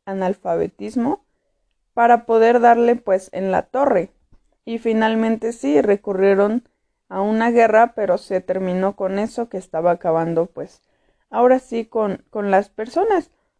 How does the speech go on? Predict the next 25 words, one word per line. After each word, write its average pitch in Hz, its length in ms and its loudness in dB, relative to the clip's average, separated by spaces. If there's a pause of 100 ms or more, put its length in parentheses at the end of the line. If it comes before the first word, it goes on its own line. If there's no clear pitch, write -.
(720)
Y 208 160 2
eso 220 180 2
estuvo 208 360 2
bien, 226 300 4
bien 226 200 4
dicen 220 340 -4
que 185 320 -6 (960)
hay 202 140 -8
cosas 202 360 -4
que 180 160 -10
no 180 180 -6
se 190 100 -12
escuchan 185 440 -8
hablando 190 560 2
y 190 240 -2 (400)
me 262 180 0
duele 277 300 4
pensar 220 540 0
porque - 260 -10
en 190 100 -4
la 190 60 2
actualidad 202 580 2
vivimos 220 560 -2
algo 196 240 2
así. 226 400 -6